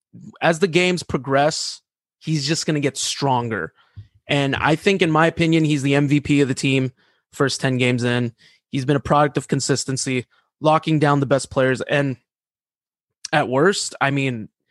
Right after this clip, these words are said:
if we have to give him up, he'll be a key cog on a future championship team. So I wanna direct the question over to you first, Roosh.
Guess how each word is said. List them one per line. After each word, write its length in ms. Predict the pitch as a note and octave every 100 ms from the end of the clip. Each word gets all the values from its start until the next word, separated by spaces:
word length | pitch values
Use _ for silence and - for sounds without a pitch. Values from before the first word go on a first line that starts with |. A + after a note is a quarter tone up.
| _ _ -
if 140 | B2
we 80 | C#3+
have 180 | D3+ D#3+
to 60 | D3
give 160 | D3
him 140 | C#3+ D3
up, 260 | D#3+ - _
he'll 280 | - D3+ D3+
be 200 | D3 C#3+
a 80 | A#2
key 320 | - - F#3+
cog 540 | - D3+ C#3+ A#2+ G#2 - _ _ -
on 120 | B2
a 40 |
future 240 | - A#2 A2
championship 580 | B2+ G#2 A2+ - A2+ -
team. 220 | B2 G#2+
So 140 | C3+
I 40 | C3
wanna 180 | D3+
direct 220 | D3 D#3 -
the 40 |
question 280 | - D3 D3+
over 120 | B2+
to 60 | C3
you 100 | B2+
first, 260 | B2 A2+
Roosh. 220 | A#2+ A2+